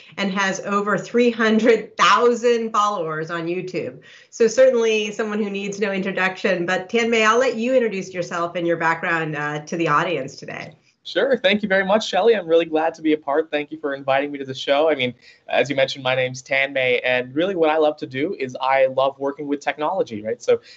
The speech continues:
Speaker 2: I love being able to build new technology, apply it in fields where I think it can make an impact.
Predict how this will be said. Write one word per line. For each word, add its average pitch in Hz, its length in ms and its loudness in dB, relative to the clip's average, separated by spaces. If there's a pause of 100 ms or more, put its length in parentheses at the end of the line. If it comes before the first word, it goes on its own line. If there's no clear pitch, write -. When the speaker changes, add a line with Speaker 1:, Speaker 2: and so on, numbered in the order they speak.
(120)
Speaker 2:
I 120 100 2
love 120 280 2
being 123 180 -8
able 120 200 2
to 120 300 -10
build 160 440 4
new 165 160 -4
technology, 156 720 -2
apply 143 360 -2
it 147 120 2
in 151 80 -10
fields 151 380 0
where 143 80 2
I 143 40 2
think 143 240 -6
it 147 120 -8
can 147 100 -10
make 139 160 -4
an 127 80 -4
impact. 127 480 -2